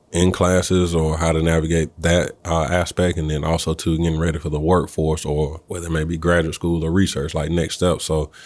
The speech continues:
it's definitely, um, been a huge plus, like, getting to, getting to know, um, I tease him, uh, T-, uh, T J, T J Pruitt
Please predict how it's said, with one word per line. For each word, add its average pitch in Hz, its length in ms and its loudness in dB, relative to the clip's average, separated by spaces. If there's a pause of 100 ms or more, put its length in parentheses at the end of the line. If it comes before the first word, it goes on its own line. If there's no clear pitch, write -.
(200)
it's 107 80 2
definitely, 98 460 4
um, 82 420 0 (580)
been 92 380 6
a 82 100 2
huge 95 360 4
plus, 90 260 2
like, 80 200 0
getting 85 160 2
to, 85 120 0
getting 90 240 2
to 87 60 2
know, 90 340 4
um, 82 500 2 (640)
I 85 80 -2
tease 98 360 4
him, 82 160 2
uh, 82 360 2
T-, 90 360 2
uh, 87 240 2
T 101 200 2
J, 85 360 4
T 101 160 0
J 85 160 4
Pruitt 92 440 4